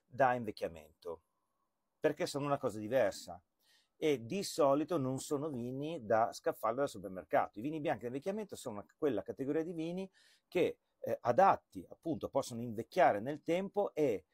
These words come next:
e in questo affinarsi nel tempo vanno a sviluppare ulteriore complessità e profondità.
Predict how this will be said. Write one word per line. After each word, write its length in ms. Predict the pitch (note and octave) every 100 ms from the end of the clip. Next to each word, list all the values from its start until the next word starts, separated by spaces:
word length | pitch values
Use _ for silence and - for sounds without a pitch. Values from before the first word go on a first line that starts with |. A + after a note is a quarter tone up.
| _ _ _ _
e 600 | G2+ G2+ G#2 G2 F#2+ G2
in 160 | F#2+ G2
questo 280 | - E3 B2
affinarsi 960 | - - C3+ E3 E3 G#2+ - - F2+ E2+
nel 280 | F#2+ A#2 -
tempo 460 | F3 D#3+ C#3+ G3
vanno 220 | D#3+ D3+
a 40 | G#2
sviluppare 640 | G#2 C3 E3 - C#3 D#3+
ulteriore 380 | D#3 - B2 G#2
complessità 840 | - D#3+ C#3+ F3 - E3 G#2 F2 -
e 100 | G2
profondità. 880 | - G2+ - F#2+ F2+ D#2+ D#2 C2+